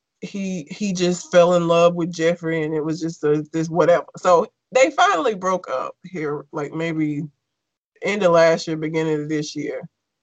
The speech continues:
And he has all these psychological problems now, the dude does. And so then ha-, you come to this next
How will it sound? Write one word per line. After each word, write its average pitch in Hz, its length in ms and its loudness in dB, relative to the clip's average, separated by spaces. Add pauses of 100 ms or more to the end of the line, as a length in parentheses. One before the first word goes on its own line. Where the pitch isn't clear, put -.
(240)
And 160 640 4 (280)
he 196 500 -6 (340)
has 196 260 0
all 196 200 6
these 196 220 -4
psychological 185 760 2
problems 143 540 -6
now, 113 80 -18 (300)
the 160 60 -12
dude 143 320 -14
does. - 320 -16 (580)
And 202 140 -2
so 214 140 4
then 302 320 0
ha-, 247 240 0
you 226 220 -10
come 214 460 0
to 175 360 -4
this 175 240 -8
next 185 300 0